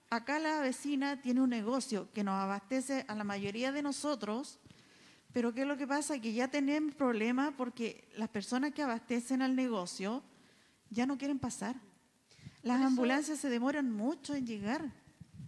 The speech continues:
Speaker 2: Mire, lo que po-, lo que podemos hacer en relación a la solución en corto plazo, coordinar con D G A, que está el director acá, y en el largo plazo verlo con el director de,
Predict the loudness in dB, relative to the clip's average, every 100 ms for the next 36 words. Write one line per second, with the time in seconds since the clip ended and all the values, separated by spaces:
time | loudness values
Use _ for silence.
0 | -12 -12 -10 -8 -6 -6 -8 -8 -10 -12
1 | -12 -12 -10 -10 -8 -8 -8 -12 -14 -10
2 | -8 -8 -8 -10 -8 -6 -8 -10 -14 -12
3 | -10 -8 -8 -8 -8 -6 -6 -6 -12 -16
4 | -18 -14 -10 -8 -6 -6 -8 -10 -10 -10
5 | -10 -8 -10 -12 -12 -10 -8 -8 -10 -20
6 | -20 -20 -18 -14 -14 -12 -10 -6 -4 -4
7 | -6 -10 -12 -12 -12 -14 -16 -18 -16 -18
8 | -18 -18 -18 -16 -14 -12 -14 -16 -20 -20